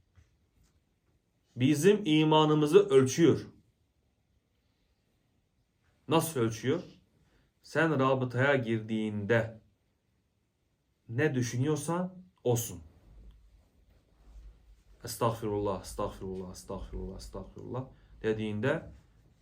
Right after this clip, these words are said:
Mürşid-i Kamil'in düşündüğünde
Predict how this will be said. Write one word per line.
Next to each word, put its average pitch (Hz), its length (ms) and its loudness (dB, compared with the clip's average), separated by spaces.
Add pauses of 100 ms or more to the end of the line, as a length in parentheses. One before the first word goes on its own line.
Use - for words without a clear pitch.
(160)
Mürşid-i 107 480 -6
Kamil'in 107 540 -6
düşündüğünde 98 1120 -6